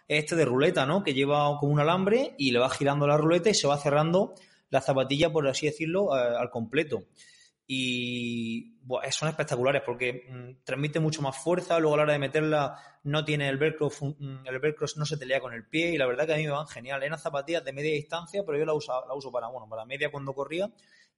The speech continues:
y luego para, para corta me van geniales. La, vamos, no se me atrancan, se me atrancan cero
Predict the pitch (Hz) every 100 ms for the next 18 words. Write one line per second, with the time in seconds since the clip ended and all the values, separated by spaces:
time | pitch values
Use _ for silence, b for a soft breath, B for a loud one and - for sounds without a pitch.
0 | - 151 147 139 135 143 160 147 131 123
1 | 120 117 110 113 110 131 _ _ _ _
2 | _ - _ _ 123 113 131 143 165 180
3 | 143 151 135 - 113 139 143 110 113 104
4 | - 127 110 117 - 123 - 131 131 120
5 | 127 113 107 _ - 113 110 135 147 117
6 | - 151 165 220